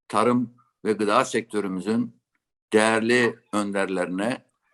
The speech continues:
ihracatımızın girişimci,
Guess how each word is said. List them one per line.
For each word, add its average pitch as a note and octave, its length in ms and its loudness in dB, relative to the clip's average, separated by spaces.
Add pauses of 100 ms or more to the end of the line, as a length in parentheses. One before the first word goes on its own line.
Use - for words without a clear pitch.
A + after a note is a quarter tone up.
(380)
ihracatımızın B2 1160 2 (720)
girişimci, B2+ 840 -2